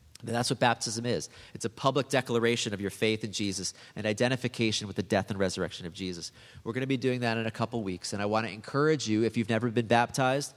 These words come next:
if you wanna talk further about it, to please talk to me. We're gonna be doing that in two weeks. We will finish the service. We'll head over to Mill Woods Park around the corner there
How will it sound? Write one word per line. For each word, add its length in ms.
if 120
you 80
wanna 220
talk 260
further 240
about 220
it, 80
to 60
please 420
talk 280
to 100
me. 200
We're 80
gonna 120
be 80
doing 140
that 140
in 80
two 180
weeks. 300
We 100
will 220
finish 380
the 60
service. 360
We'll 100
head 140
over 140
to 60
Mill 180
Woods 200
Park 280
around 180
the 60
corner 280
there 200